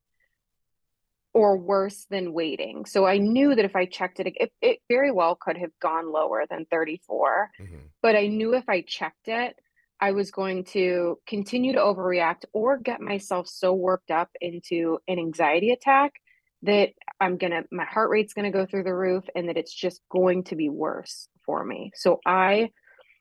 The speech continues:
Speaker 1: just stayed on the phone with her and waited and waited. And it was probably the longest twenty to thirty minutes of my life.
Speaker 2: Did you ever talk to her about it afterwards?
Speaker 1: Not really.
Speaker 2: No.
Speaker 1: No, I mean, we,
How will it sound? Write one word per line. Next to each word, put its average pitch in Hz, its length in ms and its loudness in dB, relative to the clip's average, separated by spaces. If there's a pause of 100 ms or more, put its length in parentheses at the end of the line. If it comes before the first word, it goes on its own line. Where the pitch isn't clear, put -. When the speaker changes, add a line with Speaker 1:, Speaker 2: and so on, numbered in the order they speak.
(360)
Speaker 1:
just 185 220 0
stayed 190 340 4
on 208 140 4
the 240 100 2
phone 208 260 2
with 202 100 0
her 196 300 4
and 170 220 -4
waited 165 460 -6 (180)
and 170 160 -4
waited. 139 360 -2
And 139 140 -2
it 175 80 -4
was 175 160 -2
probably 214 440 0
the 190 100 2
longest 175 600 0
twenty 175 280 -4
to 165 140 -4
thirty 160 300 -2
minutes 160 300 -6
of 151 120 -6
my 151 160 -4
life. - 340 0 (160)
Speaker 2:
Did 107 160 -16
you 147 200 -12 (220)
ever 156 200 -12
talk 120 280 -8
to - 80 -10
her 131 100 -8
about 110 240 -4
it 107 160 -8
afterwards? 113 720 -16 (760)
Speaker 1:
Not 302 320 4
really. 226 640 4
Speaker 2:
No. 233 240 0
Speaker 1:
No, 226 60 2
I 202 100 4
mean, 208 380 -2
we, 214 580 -2